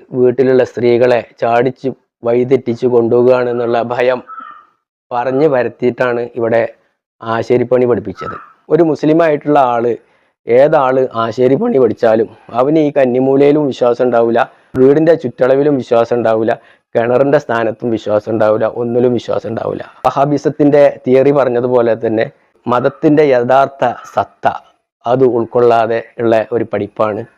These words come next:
ഈ ആശേരിപ്പണിയിൽ മുസ്ലിം വിഭാഗക്കാർ പഠിക്കുന്നത്. അതെന്തിനാണ് പഠിക്കുന്നത്? ഇത്, ഇത് താളം മറിക്കാനുള്ള പഠിപ്പാണത്. ഈ താളം മറിക്കാനും വേണ്ടി ആശേരിപ്പണി പഠിച്ചിട്ട് ഇവിടെ ലോ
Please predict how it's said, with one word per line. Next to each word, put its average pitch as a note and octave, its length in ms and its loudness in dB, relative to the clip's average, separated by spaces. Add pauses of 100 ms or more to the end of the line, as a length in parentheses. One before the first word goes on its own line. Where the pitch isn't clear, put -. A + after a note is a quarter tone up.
(260)
ഈ C3+ 140 0 (200)
ആശേരിപ്പണിയിൽ C3 680 0 (280)
മുസ്ലിം C3 320 -2
വിഭാഗക്കാർ A2+ 540 -2 (100)
പഠിക്കുന്നത്. G2 440 -6 (460)
അതെന്തിനാണ് E3 720 2 (160)
പഠിക്കുന്നത്? B2 500 0 (500)
ഇത്, F#3+ 240 2
ഇത് D#3 120 0 (120)
താളം C3+ 360 2
മറിക്കാനുള്ള A#2 640 -2
പഠിപ്പാണത്. F#2 520 -10 (640)
ഈ G#3 100 4 (120)
താളം F3+ 280 4
മറിക്കാനും E3 480 0
വേണ്ടി D#3+ 200 2 (140)
ആശേരിപ്പണി D3+ 600 2
പഠിച്ചിട്ട് C3 480 0 (200)
ഇവിടെ B2+ 260 2 (460)
ലോ C3 80 4